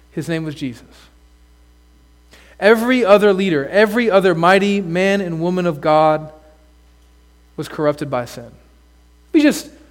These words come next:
say the names of some of the premier leaders in Scripture, and you just tell me if you can think about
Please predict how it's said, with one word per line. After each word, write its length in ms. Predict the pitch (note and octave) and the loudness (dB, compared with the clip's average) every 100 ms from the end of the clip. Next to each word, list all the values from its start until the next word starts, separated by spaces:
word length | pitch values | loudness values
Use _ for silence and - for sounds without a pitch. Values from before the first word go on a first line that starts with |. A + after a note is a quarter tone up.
| _ _ _ | _ _ _
say 180 | - A#3 | 2 4
the 100 | A3+ | 4
names 440 | F#3 F3+ F#3+ F3 D3 | 4 2 2 0 -4
of 120 | D3 | -4
some 180 | G3 F3+ | -2 -2
of 80 | |
the 420 | D#3+ D3+ C#3+ D3 - - | 0 2 2 0 -8 -10
premier 440 | - F#3 G3+ G3 | -4 0 4 4
leaders 460 | D#3+ F3+ F#3 D#3 C3+ | 4 0 0 0 -4
in 100 | D3 | -8
Scripture, 400 | - F3+ - C#3+ | -6 -6 -4 -6
and 200 | C#3 D3+ | -6 -2
you 140 | B3 | 2
just 560 | D4+ B3+ - - - - | 2 0 -4 -12 -20 -8
tell 160 | G#3+ G#3 | -2 0
me 160 | F#3 | 0
if 100 | D#3+ | 0
you 120 | E3 | -2
can 140 | F#3 D#3 | -6 -6
think 200 | C#3+ D3 | -6 -6
about 540 | D3 C#3+ C#3 - - | 0 0 -2 -8 -20